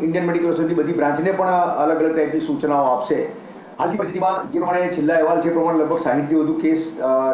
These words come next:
ડાયગ્નોઝ અથવા શંકાસ્પદ કેસ મળ્યા છે અને એમાં લગભગ વીસથી વધારે મૃત્યુ થયા છે. એટલે ચોક્કસ ચિંતાનો વિષય છે, કારણ કે આ અલગ અલગ દસ બાર જિલ્લાઓમાં અલગ અલગ કેસીસ દેખાઈ રહ્યા છે. એટલે એ ચોક્કસ ચિંતાનું વાતાવરણ બન્યું છે,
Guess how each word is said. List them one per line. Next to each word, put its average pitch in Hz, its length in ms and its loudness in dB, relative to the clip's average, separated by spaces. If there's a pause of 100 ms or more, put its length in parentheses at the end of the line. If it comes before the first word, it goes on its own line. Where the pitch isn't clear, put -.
(140)
ડાયગ્નોઝ 175 520 2
અથવા 170 500 0
શંકાસ્પદ 170 500 0
કેસ 156 220 0
મળ્યા 143 220 2
છે 202 140 2 (440)
અને 160 120 0
એમાં 170 120 2
લગભગ 160 260 2
વીસથી 143 280 0
વધારે 165 220 4
મૃત્યુ 151 280 -2
થયા 156 140 2
છે. 156 40 -2
એટલે 156 160 0
ચોક્કસ - 320 -2
ચિંતાનો 165 400 0
વિષય 156 280 2
છે, 175 120 0
કારણ 156 200 0
કે 165 160 0
આ 170 300 2 (420)
અલગ 226 180 2
અલગ 214 360 0
દસ 175 180 0
બાર 196 200 2
જિલ્લાઓમાં 180 460 2
અલગ 165 180 2
અલગ 170 180 2
કેસીસ 147 300 -2
દેખાઈ 143 260 0
રહ્યા 135 180 2
છે. 151 120 0
એટલે 170 380 0
એ 170 120 0
ચોક્કસ - 240 0
ચિંતાનું 160 380 0
વાતાવરણ 165 300 0
બન્યું 190 220 0
છે, 160 400 0